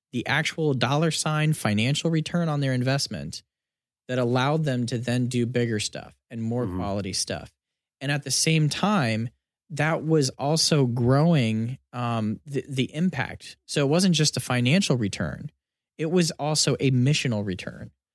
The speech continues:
Speaker 1: that was actually impacting people. It was starting conversation. It was,
Speaker 2: Mm-hmm.
Speaker 1: it was converting people. You wanna talk about how many baptisms can come out of that kind of stuff?
Speaker 2: Yeah,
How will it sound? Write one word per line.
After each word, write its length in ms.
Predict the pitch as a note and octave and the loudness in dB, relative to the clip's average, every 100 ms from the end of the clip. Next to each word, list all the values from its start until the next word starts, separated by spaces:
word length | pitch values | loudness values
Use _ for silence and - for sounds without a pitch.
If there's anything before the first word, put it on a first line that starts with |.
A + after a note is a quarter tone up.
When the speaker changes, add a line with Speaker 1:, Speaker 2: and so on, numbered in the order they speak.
| _ _ | _ _
Speaker 1:
that 80 | A#2 | -4
was 160 | A#2 | -2
actually 280 | B2+ C3 C3 | 0 0 0
impacting 520 | C#3 D3+ D#3+ C#3+ B2+ | 2 2 2 0 -2
people. 340 | A#2 A#2+ A#2 G#2+ | -2 -4 -4 -6
It 120 | G#2 A2 | -6 -2
was 160 | G#2+ | 0
starting 400 | - C3+ D3 D3 | 0 0 2 2
conversation. 760 | B2+ A#2 A2 G#2 - G2+ - G#2 | 0 -2 -4 -6 -6 -8 -8 -8
It 200 | - A2 | -6 -4
was, 260 | A2+ G#2+ - | -2 -2 -4
Speaker 2:
Mm-hmm. 240 | C3 E3 F3+ | -6 -6 -2
Speaker 1:
it 80 | |
was 180 | D#3 F#3 | 2 2
converting 640 | - F#3 D#3 C#3+ F#3+ F#3+ | 2 2 4 2 2 0
people. 460 | A#2+ G#2 - - - _ _ _ _ - | -2 -4 -6 -12 -20 _ _ _ _ -6
You 100 | E3 | -2
wanna 180 | G3+ | 0
talk 260 | E3 F#3 E3 | 2 0 0
about 220 | E3 D3+ | 0 0
how 120 | - | 0
many 160 | D#3 C#3+ | 2 2
baptisms 640 | A#2 A2 C#3 D3 C3 A2+ | 2 0 2 2 2 0
can 140 | - G#2 | 0 0
come 180 | - A#2+ | 0 0
out 100 | G#2 | 0
of 60 | |
that 180 | A#2 E3+ | -2 -4
kind 180 | - D#2+ | -4 -10
of 60 | - | -8
stuff? 460 | - - B2 - - _ _ _ - | -8 -8 -10 -14 -18 _ _ _ 0
Speaker 2:
Yeah, 260 | A3 C3+ | 4 4